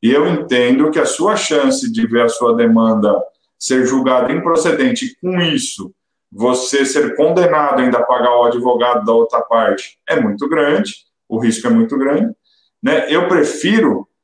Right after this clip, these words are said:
que essa pessoa saia, é, assim como você faz, professor, e, e, e muitos dos nossos,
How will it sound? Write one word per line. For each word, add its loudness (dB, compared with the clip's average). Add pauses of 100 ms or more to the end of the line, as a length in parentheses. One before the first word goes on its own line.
(120)
que 0
essa 0
pessoa 0
saia, 0 (480)
é, 0
assim -4
como 0
você -2
faz, 0
professor, -2
e, 0
e, -2
e -2
muitos 2
dos -6
nossos, -2